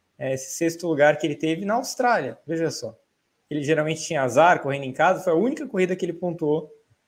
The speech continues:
do ano. É, é, cê tá, tá ficando, é, chovendo molhado falar do Ricardo, né? Inclusive, por isso que eu tenho feito umas caras meio esquisitas, porque tá caindo o mundo aqui no Brooklyn.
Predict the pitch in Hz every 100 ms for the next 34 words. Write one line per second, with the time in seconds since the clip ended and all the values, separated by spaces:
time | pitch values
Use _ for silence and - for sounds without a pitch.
0 | _ - 135 156 139 120 98 - _ _
1 | _ _ _ _ _ 151 160 160 160 156
2 | 151 147 139 131 135 _ _ _ _ _
3 | - 277 254 240 226 233 262 _ _ -
4 | - 262 226 233 226 - - 214 - 240
5 | 285 294 254 220 185 165 - - 160 165
6 | 208 185 247 277 156 147 175 - 151 143
7 | 135 135 135 127 143 156 170 160 233 190
8 | 202 233 254 247 196 - 185 170 165 151
9 | 131 - 160 156 147 143 139 - 135 170
10 | - 175 180 180 190 185 247 220 208 233
11 | 151 135 139 139 - - _ _ _ -
12 | 127 151 190 139 107